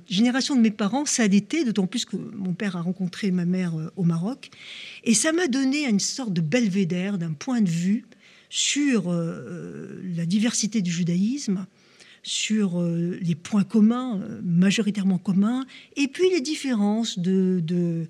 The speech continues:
de sensibilité. Voilà. Pour me présenter, euh, je pense que c'est suffisant,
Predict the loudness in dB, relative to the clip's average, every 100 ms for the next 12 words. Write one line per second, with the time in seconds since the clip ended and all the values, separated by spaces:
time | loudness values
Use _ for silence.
0 | _ -20 -20 -10 0 0 2 2 2 2
1 | 2 0 -4 -10 -16 _ _ -20 -4 2
2 | 4 2 -2 _ _ _ _ _ 4 6
3 | 6 4 4 4 4 2 2 2 2 0
4 | -4 -2 -2 -2 -6 -4 -6 -6 -4 -4
5 | -2 0 0 0 0 -2